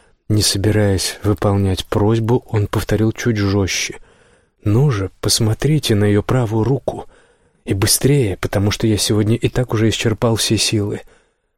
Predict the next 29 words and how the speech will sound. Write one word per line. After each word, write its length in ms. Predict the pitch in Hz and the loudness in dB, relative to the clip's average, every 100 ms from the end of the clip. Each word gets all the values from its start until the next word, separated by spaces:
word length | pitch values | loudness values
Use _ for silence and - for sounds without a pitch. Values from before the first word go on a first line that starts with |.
| _ _ _ _ _ _ _ _ _ | _ _ _ _ _ _ _ _ _
Кьярон 420 | - 113 120 117 117 | -2 2 4 4 2
не 80 | |
двинулся 460 | 107 107 110 104 113 | 2 2 0 0 -2
с 100 | - | -2
места. 480 | 101 82 - - - - _ _ _ _ - | -2 -2 -6 -8 -12 -16 _ _ _ _ -2
На 100 | 110 | 2
его 160 | 107 110 | 4 4
лице 360 | 113 - 127 | 2 2 0
опять 240 | 117 117 - | 0 -2 -2
появилось 460 | - 104 104 101 | -2 0 0 -2
такое 260 | - - 107 | -4 -2 -2
выражение, 440 | 104 104 117 113 | 0 0 0 0
словно 280 | 98 117 101 | -2 -2 -2
книжник 400 | - 117 95 104 | -2 -2 0 -4
спрашивал 480 | - - 107 - 101 | -4 -2 0 0 0
себя, 260 | - 104 101 | 0 0 -2
что 200 | - 110 | 0 0
же 120 | 104 | 2
я 120 | 101 | 2
наделал, 420 | 101 98 113 127 | 2 2 2 2
зачем 300 | 110 104 113 | 2 0 0
впустил 540 | 101 - 101 - 131 127 | -2 -2 -2 0 2 4
его 360 | 101 101 107 | 4 2 2
в 80 | 113 | -2
свой 240 | - 110 110 | -2 0 0
дом. 340 | 101 92 107 - - _ _ _ _ _ _ _ _ _ _ _ _ _ _ _ _ _ - | 0 -2 -6 -16 -20 _ _ _ _ _ _ _ _ _ _ _ _ _ _ _ _ _ -4
"Давай 380 | 101 117 139 | 0 2 2
я 260 | 127 95 95 | 0 -2 -6
посмотрю", — 600 | - - - 90 - 120 | -6 -6 -6 -8 -8 -8